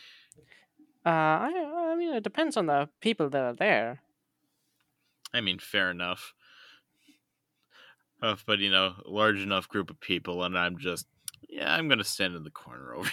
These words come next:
Speaker 2: here.
Speaker 1: I mean, that's what I do after a time. <laughs> After, like, you know, maybe three hours, I'm just drained.
Speaker 2: That's where
Speaker 1: So
Speaker 2: I
Speaker 1: I'll just go sit in the
Speaker 2: start. <laughs>
Speaker 1: corner. I don't know, if there's,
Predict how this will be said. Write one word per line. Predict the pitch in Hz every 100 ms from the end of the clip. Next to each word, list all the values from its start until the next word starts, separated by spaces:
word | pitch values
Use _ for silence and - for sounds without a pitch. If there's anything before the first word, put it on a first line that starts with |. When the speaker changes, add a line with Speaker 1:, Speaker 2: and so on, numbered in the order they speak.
| -
Speaker 2:
here. | - 151 - - - _ _ _ _ _ - _
Speaker 1:
I | 226
mean, | 349
that's | 403 -
what | 127
I | 131 151
do | 117
after | 117 - 117
a |
time. | - 123 120 156 - -
<laughs> | - - _ _ _ _ - - - -
After, | 151
like, | 135 131 -
you | 151
know, | 120 143
maybe | 147 143
three | 151 156 143
hours, | 127 131 147 -
I'm |
just | 135 - -
drained. | 131 120 127 - - _ _ _ _ _ _ _ _
Speaker 2:
That's | 131 139
where | 156
Speaker 1:
So | 151
Speaker 2:
I |
Speaker 1:
I'll | 165
just | 165 -
go | 156
sit | 147 147 139
in |
the | 131
Speaker 2:
start. | 160
<laughs> |
Speaker 1:
corner. | 131 131 143 151 _ _ _ _ _ _ _ _ _ _ _ _
I | 202
don't | 170
know, | 135 156
if | -
there's, | 208 202